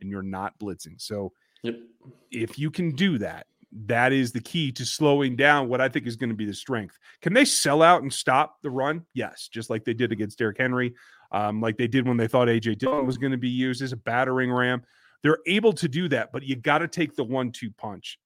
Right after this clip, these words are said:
Speaker 1: And at the end of the day, it all comes down to balance. Can they keep them under twenty-one points? I think that's the threshold for a victory here.
Speaker 2: Yeah, and I think that that's twenty-one points.
Speaker 1: Yeah.
Speaker 2: Whew, man, that's asking a ton.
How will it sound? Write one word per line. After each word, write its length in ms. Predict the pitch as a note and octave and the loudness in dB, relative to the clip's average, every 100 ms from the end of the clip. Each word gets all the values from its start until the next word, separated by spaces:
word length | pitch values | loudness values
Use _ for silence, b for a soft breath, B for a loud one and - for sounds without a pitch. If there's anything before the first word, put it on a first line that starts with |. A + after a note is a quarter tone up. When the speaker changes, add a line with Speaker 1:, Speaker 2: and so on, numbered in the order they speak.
| - | -8
Speaker 1:
And 120 | B2+ | -6
at 120 | B2+ | -4
the 100 | B2+ | -4
end 80 | C3 | -4
of 60 | C3 | -2
the 60 | |
day, 180 | A#2+ C3 | 0 0
it 80 | A#2+ | 2
all 100 | A#2+ | -2
comes 320 | B2 C#3 B2 | -2 -4 -2
down 240 | C3 C3 A#2 | -2 -2 -4
to 80 | |
balance. 600 | A2+ A2+ A#2+ F#2+ F2 - - _ _ _ _ | -2 0 2 0 -10 -18 -20 _ _ _ _
Can 280 | - F3 F#3 | 0 0 2
they 100 | F3 | 0
keep 300 | - E3+ - | -2 -6 -2
them 180 | D#3 D3+ | -2 -2
under 160 | C#3+ | -6
twenty-one 460 | B2 D3+ C3 A#2 G#2+ | -6 -6 -4 -6 -8
points? 260 | B2 G2 | -10 -10
I 80 | A2+ | -10
think 220 | A2 B2 | -8 -4
that's 240 | B2 A#2 - | 0 0 -2
the 100 | A2 | -12
threshold 540 | - C3 B2 A#2+ G#2+ | -6 -4 -4 -4 -8
for 180 | - G#2+ | -8 -8
a 60 | F#2 | -6
victory 400 | G2+ - F2 D2+ | -8 -10 -14 -14
here. 180 | - _ _ _ _ _ _ _ _ _ - - | -16 _ _ _ _ _ _ _ _ _ -20 -4
Speaker 2:
Yeah, 240 | C3 C#3+ C3 | 4 6 6
and 180 | C3 | 6
I 80 | B2+ | 6
think 180 | B2 A#2+ | 4 -2
that 120 | A#2 | -2
that's 760 | A2+ G#2+ - - - - - - B B B _ | 2 2 0 -8 -8 -10 -12 -16 B B B _
twenty-one 560 | - - G#2+ B2+ C#3+ D#3 | -20 -2 2 4 2 0
points. 500 | D#3 E3 E3+ - - _ _ B B B B B B - | 0 0 -2 -6 -16 _ _ B B B B B B -14
Speaker 1:
Yeah. 220 | - - - _ _ _ _ | -12 -12 -16 _ _ _ _
Speaker 2:
Whew, 260 | - B2 G#2+ B B B B B - | -6 -4 -4 B B B B B -10
man, 480 | - G2 G2+ G2+ G2 | -4 -2 0 0 0
that's 220 | A#2 A#2 | 0 2
asking 320 | G2 - F#2+ | 0 0 -6
a 80 | D2+ | -8
ton. 420 | - G#2+ E2 E2+ | -6 -6 -6 -8